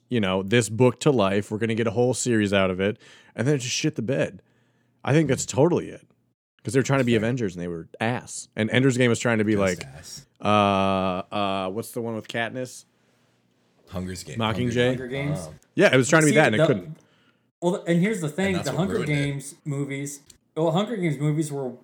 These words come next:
Speaker 3: one of the better book to film adaptations in a long time.
Speaker 1: Yeah.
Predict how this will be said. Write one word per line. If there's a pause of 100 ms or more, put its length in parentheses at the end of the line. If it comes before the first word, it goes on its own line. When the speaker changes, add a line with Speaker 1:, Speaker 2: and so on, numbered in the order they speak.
(100)
Speaker 3:
one
of
the
better (540)
book
to
film
adaptations
in
a
long
time. (220)
Speaker 1:
Yeah.